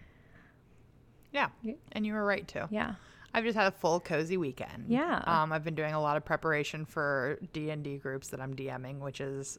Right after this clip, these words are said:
Speaker 1: funny, but, like, last night I literally probably spent three hours writing <laughs> things
Speaker 2: Oh my
Speaker 1: for
Speaker 2: God.
Speaker 1: D and D, <laughs> which is, uh,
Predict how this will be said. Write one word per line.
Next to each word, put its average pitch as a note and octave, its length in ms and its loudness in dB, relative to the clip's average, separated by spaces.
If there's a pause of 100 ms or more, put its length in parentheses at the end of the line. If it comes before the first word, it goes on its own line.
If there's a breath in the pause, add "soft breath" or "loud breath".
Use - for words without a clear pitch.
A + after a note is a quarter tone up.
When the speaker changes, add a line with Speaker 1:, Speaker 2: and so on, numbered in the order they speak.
Speaker 1:
funny, C#3 480 -2
but, C3+ 180 -6
like, D3 240 -4 (540 loud breath)
last C#3 300 0
night D3 180 4
I C#3+ 60 2
literally C#3 340 -4
probably C#3 240 -2
spent - 260 -10
three - 280 -6
hours C#3+ 420 -6
writing D3 380 -4
<laughs> - 40 -20
things - 160 -4 (140)
Speaker 2:
Oh F3 60 2
my B3 160 8
Speaker 1:
for F3 80 2
Speaker 2:
God. F3 400 6
Speaker 1:
D D#3+ 160 2
and D#3 180 -2
D, D#3 260 -2 (440)
<laughs> B3 440 -4
which G3 200 4
is, F3 520 0
uh, D#3 380 6